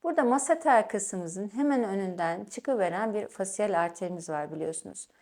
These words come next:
Isırdığımızda çenemizi iyice ortaya çıkan şurada bir masseter kası var. Bu masseter kasının hemen önünde fasyal arter büyük bir arterdir ve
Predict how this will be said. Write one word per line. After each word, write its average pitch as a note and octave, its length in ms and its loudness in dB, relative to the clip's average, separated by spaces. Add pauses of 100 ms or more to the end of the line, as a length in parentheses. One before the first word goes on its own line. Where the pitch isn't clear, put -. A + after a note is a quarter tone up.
(380)
Isırdığımızda G#3 1000 4 (140)
çenemizi F3+ 760 -4 (500)
iyice A3+ 300 2
ortaya F#3+ 380 2
çıkan F3+ 320 0
şurada G3 320 -2
bir A#3+ 60 -2
masseter G3+ 640 -2
kası E3+ 280 -10
var. E3 200 -4
Bu A#3+ 80 -6
masseter C4+ 520 0
kasının A#3 400 -4
hemen D4+ 360 4
önünde F#3 580 -4 (360)
fasyal A3+ 520 4
arter F3+ 440 2
büyük G3+ 260 -4
bir E3+ 140 -2
arterdir F3+ 580 -2
ve F3 100 -4